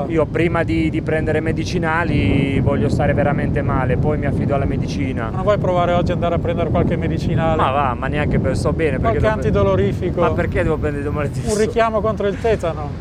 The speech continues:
Speaker 1: Ma chi se ne frega del tetano? Non ho il tetano io,
Speaker 2: Ma
Speaker 1: quindi
Speaker 2: potrebbe sempre venire, metti il piede su un chiodo.
Speaker 1: Eh vabbè, se metto il piede, allora quando mi succederà andrò a farmi curare, ma perché mi devo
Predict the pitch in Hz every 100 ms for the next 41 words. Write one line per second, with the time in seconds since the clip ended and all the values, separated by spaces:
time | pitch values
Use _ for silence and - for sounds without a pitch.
0 | - - 233 214 202 196 175 185 175 160
1 | 156 156 165 143 139 147 151 151 135 135
2 | 127 127 123 120 135 185 196 190 208 185
3 | 196 190 208 208 170 175 190 151 196 185
4 | 208 185 180 185 180 147 143 - - -
5 | - - - - - 170 156 135 117 113
6 | 113 147 165 175 - 185 185 190 180 160
7 | 208 190 185 180 160 180 202 208 196 185
8 | 202 156 151 147 143 143 143 156 156 147
9 | 139 127 131 131 131 131 131 143 160 147
10 | 143 143 156 143 131 139 135 151 185 160
11 | 147 143 143 139